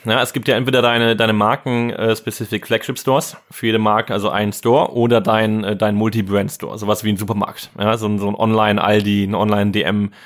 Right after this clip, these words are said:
ein Online-Douglas, Sephora. Ja, das machen wir, ähm, aber, äh, das ma-, machen wir auch, aber das ist nicht unser, der Fokus. Ja, der Fokus ist wirklich dann, die Brand-specific Stores zu eröffnen, diese zu betreiben.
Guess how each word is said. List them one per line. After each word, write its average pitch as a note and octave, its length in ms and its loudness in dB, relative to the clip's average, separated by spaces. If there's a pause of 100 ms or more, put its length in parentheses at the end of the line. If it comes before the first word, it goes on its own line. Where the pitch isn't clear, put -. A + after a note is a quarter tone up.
(120)
ein - 80 -6
Online-Douglas, A2+ 760 2 (220)
Sephora. G#2 760 -2
Ja, G2+ 120 -8
das A2+ 160 -2
machen A2 400 -2
wir, G#2+ 380 4 (380)
ähm, G#2 500 2
aber, G#2 140 -2
äh, - 280 -8
das - 200 -18
ma-, - 160 -6
machen G#2 180 -6
wir G#2+ 100 0
auch, A#2+ 100 4
aber G#2 120 0
das G2+ 80 -4
ist - 40 -10
nicht - 160 -6
unser, F#2+ 180 -10
der - 300 -12
Fokus. - 480 -10
Ja, A2+ 140 -6
der G2+ 100 -8
Fokus A2 300 -10
ist G2+ 160 -10
wirklich G#2+ 220 -8
dann, G2+ 180 -4 (360)
die G2+ 100 -6
Brand-specific G#2+ 880 -4 (280)
Stores D3+ 440 -2
zu C#3+ 100 -2
eröffnen, A#2 340 -2
diese G#2 240 -4
zu G2 140 -14
betreiben. C3 460 0